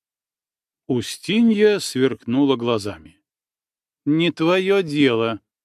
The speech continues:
И как ты меня назвал?» «Усне. Не, по-нашему, девушка, а Ус — Устинья. Просто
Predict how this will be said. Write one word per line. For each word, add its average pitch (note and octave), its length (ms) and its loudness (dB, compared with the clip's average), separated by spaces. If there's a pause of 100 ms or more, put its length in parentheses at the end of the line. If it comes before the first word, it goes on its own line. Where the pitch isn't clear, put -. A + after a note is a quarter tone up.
(420)
И D#3 440 0 (880)
как G#3+ 280 0
ты G3+ 120 -6
меня G#3 280 -2
назвал?» G3+ 560 -4 (1400)
«Усне. E3+ 880 0 (880)
Не, F3 500 0 (240)
по-нашему, E3 680 0
девушка, B2+ 800 -2 (500)
а C3+ 300 -2
Ус — F#3+ 500 -6 (280)
Устинья. A#2+ 840 -2 (880)
Просто G3 680 0